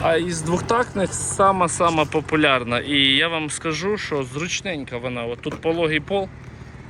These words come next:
Із таких, е, малесеньких, е, тридцять четверта, можна сказати, одна із самих таких зручних, самих простих, е, що стосується і в плані ремонту, і в плані Т О. Сама, сама цікава, скажімо так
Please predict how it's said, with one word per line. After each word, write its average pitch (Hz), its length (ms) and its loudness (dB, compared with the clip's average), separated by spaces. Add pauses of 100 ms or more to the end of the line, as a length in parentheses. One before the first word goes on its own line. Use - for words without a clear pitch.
(280)
Із 160 180 2
таких, 190 360 2 (100)
е, 160 160 2
малесеньких, 180 760 0 (160)
е, 151 260 -2 (220)
тридцять 160 180 -6
четверта, 190 340 2
можна 165 220 -2
сказати, 156 400 -2
одна 156 240 -2
із 147 140 -2
самих 156 300 -2
таких 151 300 -2
зручних, 156 540 -2
самих 143 340 -2
простих, 175 480 -2 (760)
е, 147 340 0
що 170 180 0
стосується 160 560 -2
і 147 120 2
в 139 60 -4
плані 180 440 2
ремонту, 170 580 -2
і 135 80 -2
в 131 40 -10
плані 180 560 -6
Т 175 80 -2
О. 165 260 2 (800)
Сама, 208 500 0 (720)
сама 220 340 0
цікава, 175 440 2
скажімо 160 400 -4
так 151 140 -4